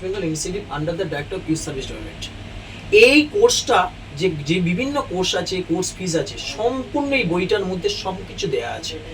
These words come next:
এই বইটা কিন্তু গভর্নমেন্ট থেকে কিন্তু করে দিয়েছে। যুব কল্যাণ দপ্তর কিন্তু এখানে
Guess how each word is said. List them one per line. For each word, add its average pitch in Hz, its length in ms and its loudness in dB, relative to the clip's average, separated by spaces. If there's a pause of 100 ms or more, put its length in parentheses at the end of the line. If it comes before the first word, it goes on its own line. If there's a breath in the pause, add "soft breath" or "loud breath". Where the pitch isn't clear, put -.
(180)
এই 208 200 8
বইটা 208 300 10
কিন্তু 185 260 -2 (460)
গভর্নমেন্ট 185 460 4
থেকে 208 180 -6
কিন্তু 170 240 -2
করে 156 200 2
দিয়েছে। 165 320 -4 (680)
যুব 185 200 0
কল্যাণ 226 280 4
দপ্তর 185 380 0
কিন্তু 185 200 -2
এখানে 180 160 -2